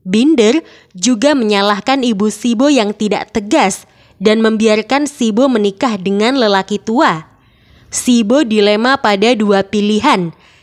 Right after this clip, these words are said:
Di sisi lain, dia sangat menyayangi Paro. Namun di sisi lain, dia juga mencintai Binder. Binder dengan marah menjelaskan tentang masa lalu ibu Paro.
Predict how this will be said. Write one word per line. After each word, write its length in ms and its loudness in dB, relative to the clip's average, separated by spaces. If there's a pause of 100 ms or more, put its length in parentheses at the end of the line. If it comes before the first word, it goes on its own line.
(140)
Di 240 0
sisi 320 -2
lain, 400 2 (320)
dia 400 2
sangat 480 -2
menyayangi 560 2
Paro. 480 0 (320)
Namun 480 2
di 160 0
sisi 240 -4
lain, 480 0 (240)
dia 400 2
juga 400 -2
mencintai 800 -2
Binder. 480 0 (420)
Binder 540 2 (320)
dengan 320 0
marah 320 0
menjelaskan 880 0 (320)
tentang 480 -2
masa 400 -2
lalu 320 0
ibu 240 -4
Paro. 560 -2